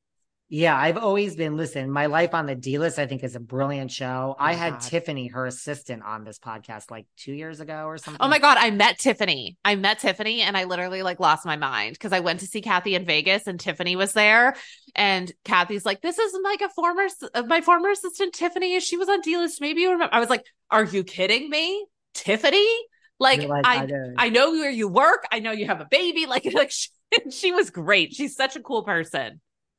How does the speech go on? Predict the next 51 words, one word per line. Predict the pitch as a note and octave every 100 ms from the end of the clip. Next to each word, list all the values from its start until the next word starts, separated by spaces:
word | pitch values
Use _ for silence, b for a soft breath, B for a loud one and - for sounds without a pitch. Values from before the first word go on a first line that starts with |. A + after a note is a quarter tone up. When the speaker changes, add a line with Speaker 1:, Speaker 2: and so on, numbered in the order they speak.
| _ _ _
Speaker 1:
No, | D3 D#3+ G#3
I | F3+
mean, | E3+ G3+
and | G3
listen, | A#3 B3+ C4
you | G3
get, | D#3+ A#3
you | A3
know | B3
how, | B3
like, | F#3 D#3
you | D#3+
get | F3 F3
invited | D3+ D3 D3
to | C#3+
one | C3 D3 C#3+
thing? | D#3+
No, | E3+ A3+
like, | D3 C#3
you're | E3 G3
in, | G3+ G3 E3+
you've | C#3 C3+
gone | E3+ D#3
to | D3+
multiple | C#3+ C#3+ D3+ F#3 A3+ A3
lunches | E3 D#3 D#3+ D3
I've | D3+ C#3+
seen, | - D3+ D3+ D3+
you |
know, | C3 G#2+
Rosie's | A#2 D3 G3 G3+ G3+ G3+ D#3
there | F3+ F3 F3
and | E3 D#3+
there | E3
you | D#3 D#3+
are. | D3+ D3+
So | D3 E3+
that's | - C#4+ -
a |
good | C#4+ C3+ E3+
one | D3 C#3+ C#3+
to, | C#3 D3
like, | C#3 C#3+ C3 _ _ _ _ _
Speaker 2:
<laughs> | _ _ _ _ _ _ -
Speaker 1:
you | E3
know, | E3 B2+ B2+ C3+ _ _ _ _
Speaker 2:
I | C#3+ A3
Speaker 1:
that's |
Speaker 2:
feel | A#3 A3
Speaker 1:
a |
Speaker 2:
really, | G3 G#3 G#3+ -